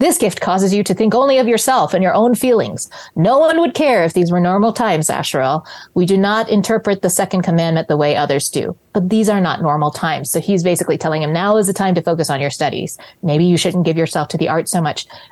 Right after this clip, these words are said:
But what Asher thinks, he doesn't say it in response. What he thinks in response is so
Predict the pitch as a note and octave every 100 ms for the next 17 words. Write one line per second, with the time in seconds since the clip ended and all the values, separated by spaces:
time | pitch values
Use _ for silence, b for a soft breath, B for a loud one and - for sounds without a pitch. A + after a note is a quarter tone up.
0 | - G3+ G3+ - _ _ _ - G3+ A3+
1 | C4+ - B3+ - G#3 - - A#3+ - -
2 | - - F#3+ F#3+ F#3 - G3 F3+ D#3+ -
3 | D3+ - G#3 A#3+ - C4+ C4+ C4 G3 -
4 | F3 D#3+ F3+ - - A#3 C#4 D4 C#4